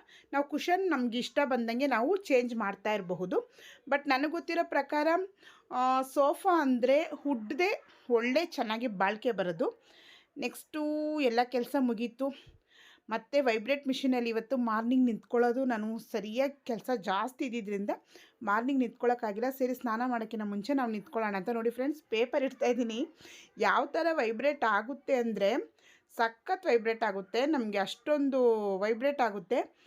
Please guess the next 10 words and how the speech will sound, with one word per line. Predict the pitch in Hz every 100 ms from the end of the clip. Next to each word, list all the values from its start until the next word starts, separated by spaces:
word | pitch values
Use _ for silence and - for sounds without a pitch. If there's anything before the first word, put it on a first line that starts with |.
| - _ 285
But | 294 294
ಏನಂದ್ರೆ | 311 339 320 233
ಬ್ಲಡ್ | 254 254
ಸರ್ಕ್ಯುಲೇಷನ್ | 339 302 294 285 311 294
ಚೆನ್ನಾಗಾಗುತ್ತೆ, | 254 220 233 220 196 190 202 202 - -
ಫ್ಯಾಟ್ | 247 269 _ _ 196
ಬರ್ನ್ | 208 190 214
ಆಗುತ್ತೆ, | 202 190 196 202 - _ _ - - -
ಒಂಥರ | 233 233 277 285
ಎನರ್ಜಿಯಾಗಿರುತ್ತೆ. | 226 240 240 202 277 262 240 226 - 214